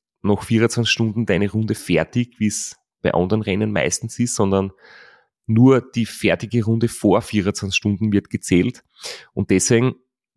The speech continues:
damit man nicht auf so einer großen zwanzig Kilometer oder fünfundzwanzig Kilometer Runde irgendwie vielleicht gerade um,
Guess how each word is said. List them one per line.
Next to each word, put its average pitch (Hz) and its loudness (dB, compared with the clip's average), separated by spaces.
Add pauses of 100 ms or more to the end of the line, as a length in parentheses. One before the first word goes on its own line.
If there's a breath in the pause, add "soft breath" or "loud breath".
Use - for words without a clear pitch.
(100)
damit 117 2
man 123 4
nicht 107 2
auf 110 0
so 113 0
einer 104 2
großen 117 0 (720)
zwanzig 98 -2
Kilometer 113 2
oder 101 -2
fünfundzwanzig 123 -2
Kilometer 117 2
Runde 104 0
irgendwie 107 0 (460 soft breath)
vielleicht 104 -2
gerade 110 0
um, 113 -2